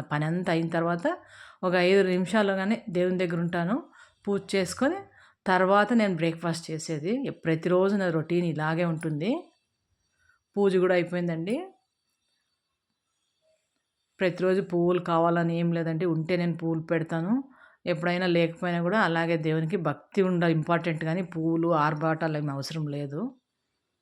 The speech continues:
అంతా అయిపోయింది. ఇప్పుడు చుక్క కూరతో అండి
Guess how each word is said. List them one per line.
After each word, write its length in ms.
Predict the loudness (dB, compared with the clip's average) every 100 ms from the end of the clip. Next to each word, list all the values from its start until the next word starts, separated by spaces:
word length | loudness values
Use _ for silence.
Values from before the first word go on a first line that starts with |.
| _ _ _ _ _ _ _ _ _ _ _ _ -12 -8
అంతా 180 | -6 -4
అయిపోయింది. 300 | -4 -4 -4
ఇప్పుడు 200 | -2 -2 -2 -4
చుక్క 200 | -6 -6 -4
కూరతో 300 | -2 -2 -2 -2
అండి 180 | -2